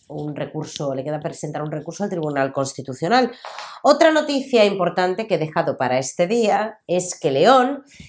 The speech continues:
quiere pedir la independencia de Castilla y León. No quiere que le comparen, eh, la Diputación de León no quiere que se compare esto al proceso en Cataluña, porque en León se sienten españoles, menos mal,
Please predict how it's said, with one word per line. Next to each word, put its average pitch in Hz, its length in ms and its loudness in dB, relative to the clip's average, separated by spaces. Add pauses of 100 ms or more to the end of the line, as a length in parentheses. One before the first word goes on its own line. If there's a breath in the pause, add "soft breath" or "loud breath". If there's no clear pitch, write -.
(280 loud breath)
quiere 247 220 4
pedir 233 240 4
la 226 80 6
independencia 196 560 0
de 196 100 0
Castilla 156 360 -2
y 139 40 -4
León. 190 300 4
No 214 100 0
quiere 269 180 2
que 240 120 0
le 208 100 0
comparen, 175 840 2
eh, 139 400 -10
la 131 100 -6
Diputación 147 420 -8
de 170 80 -2
León 180 180 0
no 180 140 0
quiere 202 240 0
que 156 80 -2
se 151 140 -6
compare 151 500 -2
esto 127 460 -6
al 139 240 -4
proceso 165 540 -4
en 151 100 -4
Cataluña, 214 600 -2
porque 160 480 -6
en 147 140 -8
León 135 240 0
se 135 120 -8
sienten 120 360 -8
españoles, 175 720 -4
menos 143 340 -8
mal, 240 400 2